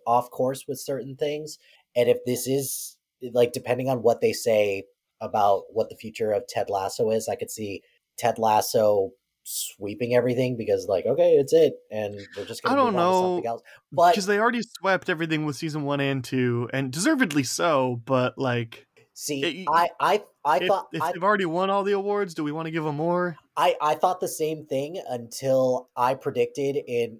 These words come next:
Speaker 1: for my Emmys that, um, Julia Garner for Success,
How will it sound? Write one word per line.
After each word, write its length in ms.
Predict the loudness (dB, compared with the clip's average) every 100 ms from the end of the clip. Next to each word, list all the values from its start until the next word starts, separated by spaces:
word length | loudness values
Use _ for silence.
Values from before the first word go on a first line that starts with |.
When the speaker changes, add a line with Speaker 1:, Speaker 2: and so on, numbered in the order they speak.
| _
Speaker 1:
for 120 | -4
my 260 | -2 -4 -2
Emmys 720 | -4 -2 -4 -4 -6 -8 -12 -8 2
that, 260 | 4 4 0
um, 280 | -4 -4 -10 _ _
Julia 360 | -6 -2 0 0
Garner 400 | 2 2 2 -4
for 380 | -2 0 2 0
Success, 540 | -4 -6 -2 0